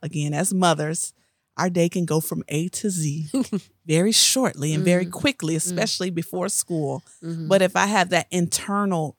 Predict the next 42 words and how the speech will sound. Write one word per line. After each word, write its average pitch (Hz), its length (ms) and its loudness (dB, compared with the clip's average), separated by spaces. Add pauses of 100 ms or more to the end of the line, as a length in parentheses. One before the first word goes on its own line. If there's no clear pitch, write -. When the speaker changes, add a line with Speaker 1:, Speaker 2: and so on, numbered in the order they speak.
Speaker 1:
uh, 107 280 -6
reserve, 160 760 2
that 156 360 -6
base, 170 440 2
that, 156 200 -2 (280)
that - 220 -4
balance, 170 680 -2
that 196 180 0
is 190 160 0
the 165 120 -8
chemistry 214 880 -2 (340)
that 170 280 -2
keeps - 560 -2
me 180 180 0
grounded 170 880 0
for - 160 -2
the 147 120 -6
course - 440 -2
of 170 60 -4
my 151 140 0
day 151 240 0
that 147 140 -4
I 143 100 0
can 156 180 -6
do 156 120 -2
what 127 140 -8
God 107 240 -4
wants 113 260 -6
me 127 120 -10
to - 80 -10
do. - 120 -12 (240)
Speaker 2:
I 208 100 0
just 254 200 2
had 180 140 0
a 170 60 -2
conversation 165 680 0
about 147 480 2
balance 139 640 0
because, 147 500 0
you 175 140 4
know, 523 140 8
Speaker 1:
Ooh. - 20 6